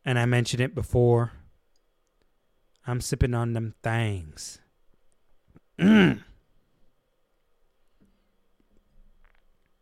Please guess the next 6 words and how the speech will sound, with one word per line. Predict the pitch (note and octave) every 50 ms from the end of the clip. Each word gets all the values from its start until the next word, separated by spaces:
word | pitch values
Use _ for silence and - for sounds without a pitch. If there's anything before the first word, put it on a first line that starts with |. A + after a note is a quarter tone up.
| _ _ _ _ _ _ _ _ _ _ _ _ _ _ -
At | D#3 D3 D#3 D#3 D3
Mike | C#3+ D3 D3 C#3+ -
Roach | D#3 D3+ D3 -
seven | - - D3+ C#3+ D3 C#3+ C#3
on | C#3 C3+
Instagram. | C#3 C#3+ C#3 - - D3 C3+ C#3+ C#3 C#3 C#3 C#3 C#3